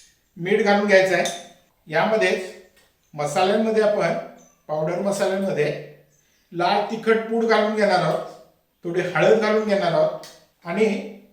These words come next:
त्याबरोबरीनं आपण याच्यामध्ये धनेपूड घालायची आहे.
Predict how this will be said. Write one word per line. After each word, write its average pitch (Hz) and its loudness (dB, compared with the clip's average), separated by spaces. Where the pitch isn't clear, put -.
त्याबरोबरीनं 175 -4
आपण 165 -4
याच्यामध्ये 156 -6
धनेपूड 156 -8
घालायची 117 -10
आहे. - -20